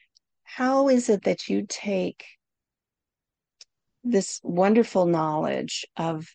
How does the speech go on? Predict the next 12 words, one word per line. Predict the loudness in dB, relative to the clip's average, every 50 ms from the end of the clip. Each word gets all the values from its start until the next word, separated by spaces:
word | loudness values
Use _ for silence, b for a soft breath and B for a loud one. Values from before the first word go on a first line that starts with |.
| _ _ _
the | -6 -4 -4 -4 0
energies | 2 2 4 4 4 2 0 -2 -2 -2 0 -2 -4 -6 -8 -10 -8
and | -6 -4 -2 -2 -4 -6
your | -8 -12 -14 _
body | -4 -2 0 0 0 0 0 0 0 -2 -4 -4 -6 -6
and | -6 -4 -4 -4 -6 -6 -6
things | -4 -4 -4 -4 -6 -6
that | -8 -6
are | -6 -8
happening, | -8 -6 -8 -8 -6 -6 -4 -4 -2 -4 -4 -6 -8 B B B B B B B B B _ _ _
and | 0 2 2 4 4
then | 4 4 4 2 2 0